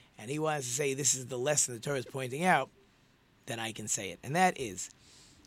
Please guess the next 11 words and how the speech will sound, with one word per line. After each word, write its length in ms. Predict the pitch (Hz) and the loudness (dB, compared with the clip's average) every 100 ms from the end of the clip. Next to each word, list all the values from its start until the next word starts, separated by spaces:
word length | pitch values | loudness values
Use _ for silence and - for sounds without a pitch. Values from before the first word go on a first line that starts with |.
| - - | -14 -2
that 300 | 131 123 - - _ 143 | 2 0 -2 -14 _ 2
there's 320 | 165 180 151 | 4 6 4
no 200 | 196 196 | 6 6
one 300 | 160 160 151 | 6 2 2
size 400 | - 131 120 - | 0 0 2 0
fits 220 | 120 - | 0 -6
all. 320 | - 107 87 - - | -4 -6 -8 -14 -8
You 80 | 147 | -2
know, 80 | |
that's 340 | 160 156 - - | 0 0 -2 -4
a 200 | 151 | -4